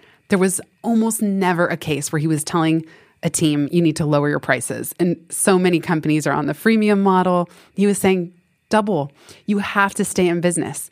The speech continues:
Think about this for your business. Of this project management triangle, quality, speed, and cost, what do you want to be known for? What is most important to you? And what are you willing to sacrifice?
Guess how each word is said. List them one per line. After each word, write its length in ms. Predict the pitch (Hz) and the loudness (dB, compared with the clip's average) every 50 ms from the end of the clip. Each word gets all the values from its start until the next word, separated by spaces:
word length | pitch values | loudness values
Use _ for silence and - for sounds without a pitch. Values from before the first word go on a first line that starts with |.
| _ | _
Think 200 | - - 311 285 | -4 -2 -2 0
about 180 | 320 330 302 294 | 2 0 0 0
this 160 | 269 254 - | -2 -2 -2
for 140 | - - 202 | -2 -2 -2
your 180 | 190 175 170 165 | 0 0 0 0
business. 500 | 156 156 147 - - - - - - - - - _ _ _ - | 0 -4 -4 -4 -8 -8 -6 -8 -10 -10 -12 -20 _ _ _ 0
Of 240 | 214 240 254 254 | 2 2 0 2
this 180 | - 247 233 233 | 0 0 0 0
project 400 | - - 214 190 190 196 190 - | -4 -4 -2 0 0 0 -2 0
management 520 | 190 175 170 175 165 - 170 170 - - | 0 0 0 0 0 0 -2 -2 -2 -6
triangle, 500 | - - 151 143 135 123 - - 151 151 - _ _ _ _ _ _ | -8 -4 -2 -2 -2 -2 -4 -6 -6 -8 -12 _ _ _ _ _ _
quality, 560 | - - 190 185 196 202 202 214 208 208 - _ _ | -2 0 2 2 2 2 2 0 -2 -4 -8 _ _
speed, 520 | - - - - 165 160 156 160 147 - - _ _ _ | -10 -10 -4 -2 0 0 0 0 -4 -6 -14 _ _ _
and 140 | - 156 147 | -6 -6 -6
cost, 480 | - - 135 - 143 - - - - - _ _ _ _ _ _ _ _ _ _ _ _ _ _ | -4 -4 -6 -6 -6 -10 -10 -10 -12 -14 _ _ _ _ _ _ _ _ _ _ _ _ _ _
what 240 | 170 175 196 190 - | -2 -2 -2 -2 0
do 100 | - 208 | 0 2
you 180 | 214 220 240 | 2 4 4
want 200 | 226 208 196 180 | 4 2 0 0
to 80 | 180 170 | 0 0
be 100 | 175 180 | 0 0
known 240 | 175 175 170 160 156 | 2 2 0 0 -2
for? 300 | - - - 107 175 - _ _ _ _ _ _ _ _ | -4 -6 -6 -6 -8 -10 _ _ _ _ _ _ _ _
What 220 | - 185 196 202 | 0 2 2 4
is 160 | 185 220 190 196 | 2 0 0 0
most 380 | 185 185 185 185 185 185 - - | 2 2 2 2 0 -2 -8 -8
important 460 | 170 160 151 - 180 160 135 147 139 | -8 -8 -4 -2 -2 0 0 -2 -4
to 100 | - - | -6 -10
you? 200 | - - - 160 - _ _ _ _ _ _ _ _ _ _ | -10 -10 -12 -14 -16 _ _ _ _ _ _ _ _ _ _
And 200 | - 190 196 190 | 0 0 2 2
what 260 | 190 196 226 294 - | 2 2 2 2 2
are 80 | 262 269 | 0 0
you 160 | 240 202 185 | 0 0 0
willing 480 | 175 185 185 190 185 180 180 175 - - | 0 2 2 2 2 2 0 -2 -6 -8
to 120 | - - 156 | -10 -10 -4
sacrifice? 720 | - 180 175 170 - 151 - - - 151 - - - - | -2 -2 -2 -2 -2 -6 -6 -6 -10 -10 -10 -10 -12 -12